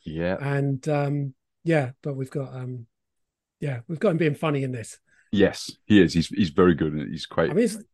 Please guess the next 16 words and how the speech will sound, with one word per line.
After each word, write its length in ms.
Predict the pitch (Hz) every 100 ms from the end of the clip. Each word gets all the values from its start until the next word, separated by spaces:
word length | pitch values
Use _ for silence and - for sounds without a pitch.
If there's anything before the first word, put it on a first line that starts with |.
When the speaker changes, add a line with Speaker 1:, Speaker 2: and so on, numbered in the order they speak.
| _ -
Speaker 2:
quite 120 | -
a 40 |
few 140 | 196 202
good 180 | 208
comedy 320 | - 165 131 117
turns. 300 | 143 135 147
There's 100 | 165
Leonard 280 | 151 139 160
Rossiter. 480 | - - 160 147 - _ -
Speaker 1:
Yeah. 220 | 101 175 - _ 139
Speaker 2:
Um, 380 | 139 135 135 127 _ _ 147
you 100 | 127
know, 80 | 123 _ _ -
there's 320 | 117 - - -
obviously 280 | 131 -
Ron 120 | 101